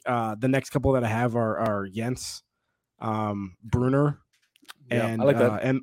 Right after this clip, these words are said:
Speaker 1: and Matriciani for effort once again. Um, not that he didn't get exposed at times, now, they didn't have bad moments, but he also had some hugely clutch moments. It's like
Speaker 2: Yeah.
Speaker 1: sa-, like, result-saving moments where he was putting
Speaker 2: Yeah.
Speaker 1: his body on the line. And once again, just somebody who would,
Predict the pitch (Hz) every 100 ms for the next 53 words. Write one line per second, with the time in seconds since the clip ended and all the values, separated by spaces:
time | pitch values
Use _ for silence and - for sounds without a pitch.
0 | 139 135 131 147 127 127 131 120 98 -
1 | 113 98 - 95 76 - 101 - 98 90
2 | 95 - 107 104 104 123 107 110 127 127
3 | - 127 123 120 - 143 147 151 151 -
4 | 160 160 165 - _ _ _ _ _ 113
5 | 120 120 113 104 127 117 113 123 147 151
6 | - - 98 139 147 156 135 113 - 147
7 | 160 131 131 135 135 - 151 156 165 -
8 | - _ _ _ - 131 120 - 147 139
9 | 117 123 123 127 - 143 147 147 156 -
10 | 120 120 - 131 117 104 110 120 131 135
11 | 139 143 147 120 117 117 120 113 120 107
12 | - 139 135 120 123 113